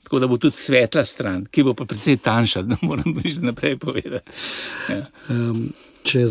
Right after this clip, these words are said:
Speaker 2: zaključiva najin pogovor o Zdenku Roterju, malce provokativno, magister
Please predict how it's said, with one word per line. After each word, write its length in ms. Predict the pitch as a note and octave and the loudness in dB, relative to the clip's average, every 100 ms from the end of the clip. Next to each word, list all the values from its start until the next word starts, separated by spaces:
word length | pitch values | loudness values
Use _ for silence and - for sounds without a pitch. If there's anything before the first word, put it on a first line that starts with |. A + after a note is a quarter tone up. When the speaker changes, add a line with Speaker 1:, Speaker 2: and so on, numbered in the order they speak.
| A#2 | 2
Speaker 2:
zaključiva 640 | - D#3+ D#3+ E3 C3+ B2+ | 4 4 4 2 4 4
najin 260 | A#2+ B2+ D3 | 4 4 2
pogovor 540 | C3 A2 A#2+ C#3 D3+ | 2 0 2 2 2
o 60 | C3+ | 0
Zdenku 420 | A2+ B2+ C#3+ C#3 | 0 0 2 2
Roterju, 580 | B2 C3+ - C#3+ C#3 B2 - - - - - | 4 2 4 4 4 2 -2 -18 -18 -18 -6
malce 440 | B2 B2+ C#3 - C3 | 2 4 4 2 0
provokativno, 1040 | C#3+ C3 A#2+ - B2 - D#3+ E3+ D#3+ C3 - - - - - - | 2 2 2 0 -2 4 4 6 4 2 -2 -16 -20 -20 -20 -4
magister 560 | C3 B2 C3+ - C3+ | -2 0 2 4 4